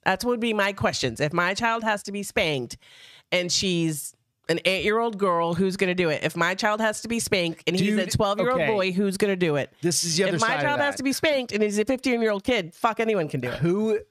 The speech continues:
Speaker 2: okay, think about it this way. Up until what age is this gonna work?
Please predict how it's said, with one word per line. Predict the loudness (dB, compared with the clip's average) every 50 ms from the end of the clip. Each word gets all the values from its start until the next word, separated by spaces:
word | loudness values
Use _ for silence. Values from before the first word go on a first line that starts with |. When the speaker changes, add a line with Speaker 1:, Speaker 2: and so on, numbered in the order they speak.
| _ -8
Speaker 2:
okay, | -6 -4 -2 -2 -2 -2 -4 -6 _ _ _ _ _ _ _ _ _ _ _ _ -18
think | -8 -4 -2 0 0
about | 2 0 0 0
it | 0
this | 0 -2 -4 -4 -4
way. | -10 -10 -12 -14 -20 _ _ _ _ _ _ _ _ _ _ _ _ _ _ _ -20 -20 -20 -20 -20 -20 _ _ _ -20 -16 _ -4
Up | -4 -4 -4 -2 -4
until | -4 -4 -4 -4 -2 0 0 0 0 0
what | 0 -2 -2 -2 -2 0 0 0 -2 -4 _ _ _ -4
age | -2 0 0 0 0 -2 -2 -4 -8 -10 -12 _ _ _ _ _ _ _ _ _ _ _ _ _ _ _ _ _ _ _ _ _ _ _ _ _ _ _ _ _ _ _ _ _ _
is | -10 -8 -4 -2
this | -2 -2 -2 -2
gonna | -2 -4 -4 -4
work? | -6 -10 -12 -12 -14 -20 -20 -20